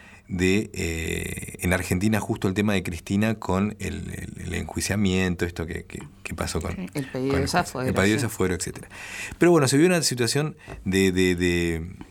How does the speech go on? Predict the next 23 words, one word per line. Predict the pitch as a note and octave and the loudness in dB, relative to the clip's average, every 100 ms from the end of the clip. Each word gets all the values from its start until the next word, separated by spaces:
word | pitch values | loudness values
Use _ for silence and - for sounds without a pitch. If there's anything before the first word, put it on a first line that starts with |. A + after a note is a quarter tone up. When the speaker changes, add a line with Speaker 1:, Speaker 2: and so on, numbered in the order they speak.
| - G2+ | -10 -2
Speaker 1:
de | F#2+ | 0
tensión | F#2 G#2 C3+ C3 | 2 2 4 2
entre, | G2 F#2 | 2 2
por | G2+ | 2
un | |
lado, | A2 | 2
entre | G2 F#2 | 2 0
lo | |
de | F#2 | 2
Donald | A2 A2+ | 2 2
Trump | A2 A#2+ B2 | 0 -2 0
y | |
lo | F#2+ | -2
que | F2 | -2
pasaba | F2 - F#2 F2+ | -2 -2 -2 -2
en | |
la | E2+ | -4
Argentina. | E2 E2+ F2 E2+ - | -6 -6 -4 -4 -2
Pero | A#2 A#2+ - - - - - - | 0 -2 -6 -20 -20 -20 -20 -8
la | - B2+ | -2 0
cuestión | - - G#3 | 0 2 4
es | - | 4
esta. | G2+ - - | 0 -2 -6